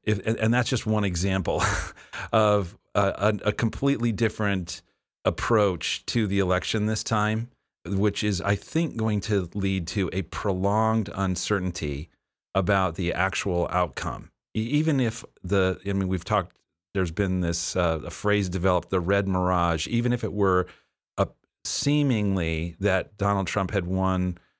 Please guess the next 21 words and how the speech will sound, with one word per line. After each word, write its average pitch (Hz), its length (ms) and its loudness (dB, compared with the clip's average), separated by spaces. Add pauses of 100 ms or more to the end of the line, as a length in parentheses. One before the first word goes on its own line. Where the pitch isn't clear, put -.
(260)
the, 85 500 -2
the 87 320 -2
measurable 104 640 0
vote 92 480 2 (360)
by 92 600 0 (260)
election 90 580 0
night, 90 560 -2 (380)
that 98 140 0
doesn't 113 380 0
mean 98 640 0
that 87 300 -2
there 92 180 2
wouldn't 92 340 -2
be 87 440 -2 (500)
inflows 90 720 2
of 85 400 0
mail-in 95 480 0
ballots 90 680 0 (400)
that 90 220 0 (460)
would 90 180 0
be 85 340 -2